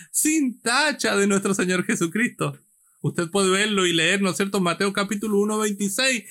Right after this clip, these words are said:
Lucas uno veintiséis al treinta y uno. El hecho, mis hermanos, de que Él sería llamado santo indica que Él estaba libre de pecado. Algo que ningún otro humano puede decir de sí mismo.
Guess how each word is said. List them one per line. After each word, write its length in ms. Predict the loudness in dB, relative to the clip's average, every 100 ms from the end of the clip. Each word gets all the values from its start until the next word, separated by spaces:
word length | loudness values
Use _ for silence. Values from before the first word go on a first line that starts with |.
| -10 0
Lucas 600 | 2 2 2 0 0 -4
uno 300 | 0 2 2
veintiséis 540 | 2 0 -2 -2 0 0
al 100 | 0
treinta 340 | -2 0 0
y 100 | 2
uno. 380 | 2 2 0 -4 -20 -20 -16 -4
El 280 | -4 -2 0
hecho, 380 | 0 0 0
mis 220 | 2 2 2
hermanos, 480 | 2 2 2 2
de 180 | 2 2
que 420 | 2 0 2 2
Él 200 | 0 0
sería 400 | 0 2 2 2
llamado 640 | 0 0 0 0 0 -2 -4 -14 -4
santo 880 | -2 2 2 2 0 0 0 -2 -6 _ _ -20 -10
indica 560 | 0 2 4 2 0 0
que 320 | 0 2 2
Él 80 | 2
estaba 400 | 2 2 2 2
libre 440 | 2 2 4 2 2
de 80 | 2
pecado. 760 | 0 0 0 2 2 2 -2 _ _ _ _ _
Algo 640 | 0 0 2 0 0 0 0
que 180 | 0
ningún 440 | 2 2 2 2 2
otro 300 | 2 2 0
humano 580 | 2 2 2 2 0 0
puede 360 | 2 4 4
decir 220 | 2 0
de 120 | -2 0
sí 140 | 0
mismo. 500 | 0 2 2 -2 -8